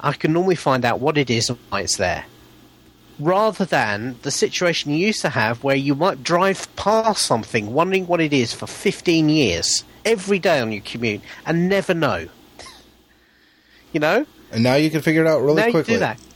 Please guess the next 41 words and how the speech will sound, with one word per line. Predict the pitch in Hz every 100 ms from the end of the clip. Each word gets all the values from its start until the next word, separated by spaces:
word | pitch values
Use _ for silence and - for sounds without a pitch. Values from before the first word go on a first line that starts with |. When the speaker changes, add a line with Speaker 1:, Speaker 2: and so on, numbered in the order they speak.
| -
Speaker 1:
If |
you, | 262
if | 202 196
you | 180
go | 165 143
to | -
somewhere | - 139 135
new, | 127 208 262
you | 240 165 165
never | 143
get | 127 -
lost. | 147 220 233 - 151
You |
have | 143 143
maps | 117 165 - -
with | 175
you | 185
all | 170
the | 165
time. | - 175 165 165 170 - - -
You | 143
can | 147
find | - 135 110
a |
restaurant. | 104 143 - 107 92 175
You | 143
can | -
find | 127 139 123
a |
gas | 123 143 -
station. | - 107 107 101
You | 107
can | 117 131
find | 143 131
a |
bathroom. | 120 147 127 - 104 87 85 - - - - - - -
You | 151 165
can, | - 156 139 135 - - -
um, | 143 135 123 127 139
you | 165 156
can | 165 143